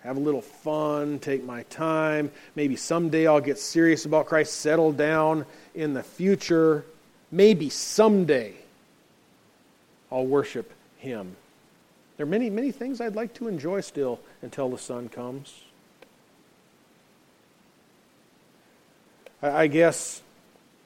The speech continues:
you know, if Jesus is just sitting around up there waiting to come, I got some things I'd like to reign over my old li-, my own life for a while. I'd like to do what I want to do, some would say. Uh, I'd like to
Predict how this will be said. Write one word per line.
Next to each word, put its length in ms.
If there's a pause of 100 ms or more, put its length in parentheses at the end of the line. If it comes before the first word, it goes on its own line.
(760)
you 100
know, 140
if 80
Jesus 440
is 60
just 240
sitting 240
around 360
up 100
there 140
waiting 280
to 60
come, 280
I 100
got 140
some 120
things 300
I'd 140
like 140
to 60
reign 220
over 180
my 120
old 260
li-, 120 (120)
my 140
own 220
life 200
for 120
a 40
while. 380 (880)
I'd 60
like 160
to 60
do 160
what 120
I 100
want 260
to 80
do, 320 (160)
some 380 (180)
would 180
say. 400 (300)
Uh, 60
I'd 180
like 200
to 160